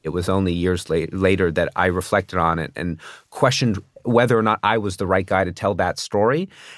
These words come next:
And the film was successful, and I think the community was appreciative that I made it. But I think now I would,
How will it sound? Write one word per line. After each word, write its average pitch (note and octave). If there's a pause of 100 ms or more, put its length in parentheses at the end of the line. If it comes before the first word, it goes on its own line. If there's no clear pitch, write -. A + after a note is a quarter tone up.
And B2
the C3
film F#3+
was E3
successful, C#3+
and C3
I A#2+
think D#3
the -
community C3+
was F#2+
appreciative F#2
that G2
I F#2
made G2
it. D#2
But -
I G#2
think G2
now G#2+
I G2
would, F#2+